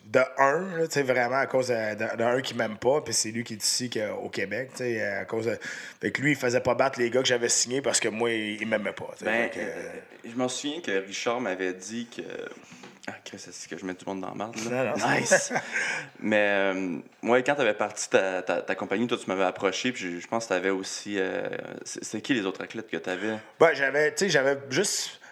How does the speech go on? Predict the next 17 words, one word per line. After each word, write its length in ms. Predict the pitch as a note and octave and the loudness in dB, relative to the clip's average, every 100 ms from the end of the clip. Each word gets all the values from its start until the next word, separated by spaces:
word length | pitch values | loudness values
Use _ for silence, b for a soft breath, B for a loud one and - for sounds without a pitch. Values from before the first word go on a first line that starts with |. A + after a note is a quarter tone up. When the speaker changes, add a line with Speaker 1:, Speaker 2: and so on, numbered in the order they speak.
| - | -4
Speaker 1:
été 200 | A#2+ D#3+ | 4 6
à 100 | C#3+ | 6
gauche, 240 | C#3 D3 | 4 4
à 80 | C#3 | 2
droite, 240 | B2 C3 C3+ | 4 4 4
j'allais 200 | A#2 A2+ | 2 2
aller 100 | A#2 | 0
voir 200 | A#2 B2 | 4 4
Marie-Ève 320 | A#2 A#2+ A#2 | 4 2 2
Dicker, 400 | A2+ - A#2 A#2 | 2 2 4 4
j'allais 200 | A2+ G#2+ | 2 0
aller 100 | G#2 | 0
voir 180 | G#2+ A2 | 0 0
Charles 220 | - A2 | 2 2
Jourdain 360 | G#2+ G2+ G#2 A2 | 0 0 0 -2
aussi, 420 | G2+ - A2 A2 A2 | -2 -4 -4 -4 -6
j'étais, 340 | - F#2+ F#2 | -6 -4 -4